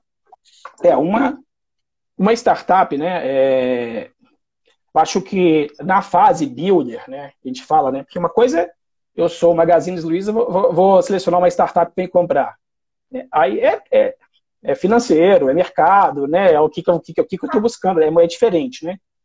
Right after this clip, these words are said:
Mas e na fase builder? Quando ali ela tem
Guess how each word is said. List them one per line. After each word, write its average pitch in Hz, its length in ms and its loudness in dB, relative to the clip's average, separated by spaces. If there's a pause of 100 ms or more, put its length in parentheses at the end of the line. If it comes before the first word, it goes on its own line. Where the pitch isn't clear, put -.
(260)
Mas 226 220 0
e - 20 -2
na 262 160 2
fase 214 300 0
builder? 151 420 -4 (500)
Quando 185 320 2
ali 175 160 2
ela 185 180 2
tem 165 540 -4